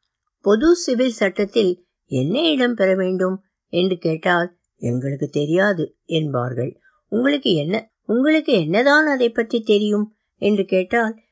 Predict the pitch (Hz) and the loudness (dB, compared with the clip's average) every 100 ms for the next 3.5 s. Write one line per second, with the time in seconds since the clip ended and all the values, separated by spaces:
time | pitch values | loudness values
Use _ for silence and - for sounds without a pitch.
0 | _ - 127 143 175 277 359 320 254 233 | _ -8 -4 0 2 2 2 0 0 -2
1 | 220 214 330 - 214 214 226 196 175 170 | -4 -2 -2 2 0 0 -2 -2 -2 -2
2 | 143 127 135 196 - _ _ - - 202 | -4 -4 -2 -2 -4 _ _ -6 0 2
3 | 170 135 127 131 | 2 0 -2 -6